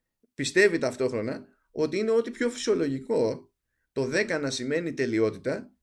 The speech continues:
και ότι, ε, ο-, αυτός που κατηγορείται ότι δεν γίνεται να είναι αντικειμενικός, αποκλείται να έχει το εφόδιο για να, για να είναι αντικειμενικός,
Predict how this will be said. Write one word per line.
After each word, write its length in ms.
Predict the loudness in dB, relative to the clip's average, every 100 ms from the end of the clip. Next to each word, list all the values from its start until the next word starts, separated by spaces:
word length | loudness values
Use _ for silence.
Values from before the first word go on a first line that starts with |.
| _
και 100 | -2
ότι, 560 | -2 -2 0 0 -2 -6 -14
ε, 320 | -10 -4 -4
ο-, 300 | -4 -4 -4 -2
αυτός 460 | -6 0 2 2
που 80 | 0
κατηγορείται 540 | 2 2 6 6 6 2
ότι 220 | 2 2
δεν 140 | 2
γίνεται 300 | 4 2 2
να 140 | 2 2
είναι 120 | 0
αντικειμενικός, 720 | -2 -2 0 0 0 0 0
αποκλείται 420 | -2 -2 -2 0
να 100 | 2
έχει 140 | 0 2
το 80 |
εφόδιο 400 | 0 2 2 2
για 120 | 2 0
να, 200 | -4 -4
για 140 | -2 -2
να 60 |
είναι 120 | 0 -4
αντικειμενικός, 720 | -8 -14 -16 -6 -4 -4